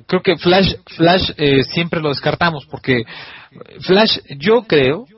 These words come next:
que Flash va de salida. Por lo menos va de salida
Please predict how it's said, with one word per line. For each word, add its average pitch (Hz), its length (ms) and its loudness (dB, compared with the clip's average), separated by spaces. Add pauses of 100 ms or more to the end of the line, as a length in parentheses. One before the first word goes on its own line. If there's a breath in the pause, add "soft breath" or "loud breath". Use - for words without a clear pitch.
(120)
que 131 120 -4
Flash 131 340 2
va 120 100 2
de 120 80 -2
salida. 113 600 -4 (1080)
Por 175 140 -4
lo 214 60 -4
menos 220 180 0
va 226 80 2
de 214 100 -2
salida 175 560 2